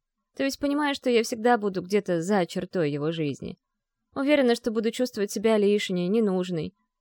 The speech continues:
Начнутся обиды и недомолвки, и в итоге я его возненавижу или начну пилить.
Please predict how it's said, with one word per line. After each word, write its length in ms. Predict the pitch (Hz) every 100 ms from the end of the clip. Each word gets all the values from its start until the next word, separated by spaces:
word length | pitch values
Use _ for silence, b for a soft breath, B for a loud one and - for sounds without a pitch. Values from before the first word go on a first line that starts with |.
| _
Начнутся 480 | 233 247 285 294 269
обиды 360 | 247 285 247
и 40 | 233
недомолвки, 800 | 220 202 208 220 233 226 - 202
и 160 | 196
в 80 | 196
итоге 380 | 208 240 226 247
я 140 | 247
его 180 | 247 240
возненавижу 800 | 226 240 240 247 240 254 254 208
или 160 | 170 185
начну 360 | 175 - 262
пилить. 540 | 254 214 156 160 156